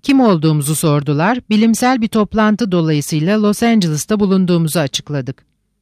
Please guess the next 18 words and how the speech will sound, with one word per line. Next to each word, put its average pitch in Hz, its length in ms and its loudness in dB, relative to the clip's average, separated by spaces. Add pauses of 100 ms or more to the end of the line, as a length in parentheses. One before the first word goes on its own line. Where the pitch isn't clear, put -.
(520)
"Ama 190 160 2
neden 208 360 4
yürüyorsunuz, 202 800 0
arabalarınız 185 680 2
yok 226 260 0
mu?" 277 100 0
diye 220 180 2
sordular 156 520 -2
hayretle. 143 600 -4 (720)
"Yok." 254 300 0
dedik. 143 380 -4 (760)
"Neden 214 300 2
araba 254 300 2
kiralamıyorsunuz?" 165 1040 0
diye 156 160 2
sordular 151 640 0
bu 139 60 -10
kez. 143 320 -6